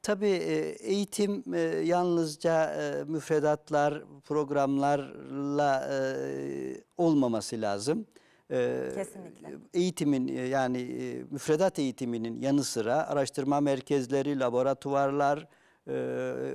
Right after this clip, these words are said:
Speaker 1: gerekli. Biz de, e, üniversitemizde, e, yirmiye yakın, on yedi aktif araştırma merkezimiz şu an faaliyette. Dört, e, hatta bugün de yine bir araştırma merkezimiz, e, teklif edildi Yükseköğretim Kurulu'na. Beş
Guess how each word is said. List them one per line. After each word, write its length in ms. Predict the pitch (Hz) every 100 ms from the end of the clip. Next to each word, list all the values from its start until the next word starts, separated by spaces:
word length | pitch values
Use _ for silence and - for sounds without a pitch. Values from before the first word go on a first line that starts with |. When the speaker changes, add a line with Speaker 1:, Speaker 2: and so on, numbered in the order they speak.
| 131 131 135 123
Speaker 1:
gerekli. 680 | 143 131 131 - 127 170
Biz 280 | 180 202 160
de, 240 | 143 147 202 _ _ _
e, 80 | -
üniversitemizde, 1160 | 151 170 170 151 - 143 127 117 - 151 165 160
e, 80 | 143
yirmiye 560 | 135 143 151 160 180
yakın, 400 | 170 135 - 120
on 220 | 139 165 175
yedi 280 | 156 147
aktif 360 | 151 147 - 143
araştırma 480 | 143 139 - 147 156
merkezimiz 680 | 143 120 139 110 110 110
şu 240 | - - 117
an 160 | 101
faaliyette. 880 | 107 117 110 107 127 127 _ 151 160 165 _ _ -
Dört, 360 | 160 151 - -
e, 20 | 135
hatta 460 | 131 151 - 147 135
bugün 500 | 139 143 147 156 135
de 60 | 127
yine 300 | 127 123 117
bir 80 | 135
araştırma 460 | 135 123 131 131
merkezimiz, 680 | 127 113 - 113 113 110 104 - _ _ -
e, 300 | 117 117 117
teklif 420 | - 120 - 117
edildi 420 | 107 113 110 113
Yükseköğretim 800 | 156 139 123 127 123 117 107 120
Kurulu'na. 600 | - 117 110 117 160 143
Beş 380 | 175 180 -